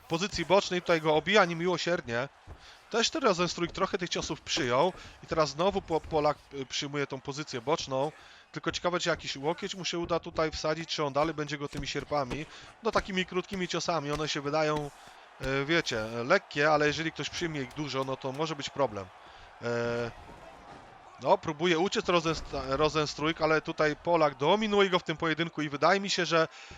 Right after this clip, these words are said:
ta druga runda też będzie dla naszego rodaka. Na punkty wygrywa na pewno.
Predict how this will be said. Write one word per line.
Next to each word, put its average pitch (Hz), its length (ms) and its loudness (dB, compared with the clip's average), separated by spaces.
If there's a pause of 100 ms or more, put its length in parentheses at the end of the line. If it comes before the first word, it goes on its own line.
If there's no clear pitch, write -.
(120)
ta 180 140 10
druga 190 260 8
runda 180 260 6
też 196 260 4
będzie 185 240 2
dla 165 120 6
naszego 165 320 2
rodaka. 143 560 4
Na 139 140 2
punkty 180 340 -2
wygrywa 156 380 0
na 151 140 2
pewno. 127 580 2